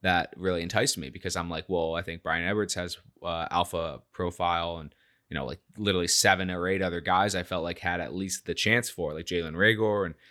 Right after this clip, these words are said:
Laviska Shenault, that sort of thing. And so with T Higgins, it just felt much more like he was gonna be a great wide receiver two at some point in his career. So far, I guess that's already been the case. So, you know, I think we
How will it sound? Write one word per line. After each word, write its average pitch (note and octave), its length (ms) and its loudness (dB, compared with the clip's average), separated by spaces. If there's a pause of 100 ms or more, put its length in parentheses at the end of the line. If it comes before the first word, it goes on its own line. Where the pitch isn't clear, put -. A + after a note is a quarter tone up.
(160)
Laviska E2+ 260 -2
Shenault, G#2+ 400 2 (120)
that G#2 140 -2
sort G2 160 0
of F2+ 40 -10
thing. F2+ 180 -4
And F2 80 -4
so E2+ 300 -2 (540)
with A2+ 120 -2
T B2 100 6
Higgins, A#2 540 2
it G2+ 240 -4
just G2+ 200 -2
felt G2 220 4
much G2 220 -2
more F#2+ 160 -2
like F2+ 220 -2
he F#2+ 120 -10
was F2 140 -6
gonna F#2 120 -4
be E2 120 -4
a D#2 40 -4
great F2 320 0
wide E2+ 140 2
receiver E2+ 340 -2
two B2 260 -2
at A#2 80 -2
some A2 160 -2
point G#2+ 180 -4
in G2+ 60 -8
his G2 100 -4
career. G2 500 -4 (840)
So G#2+ 200 6
far, B2+ 340 0
I - 20 0
guess A#2+ 160 2
that's A#2+ 160 -4
already A#2+ 180 4
been B2+ 140 -2
the B2 60 -6
case. - 260 0
So, F2 380 0 (220)
you F2 80 -6
know, F2 160 -4 (680)
I F#2 100 4
think F#2 200 0
we F#2 400 -2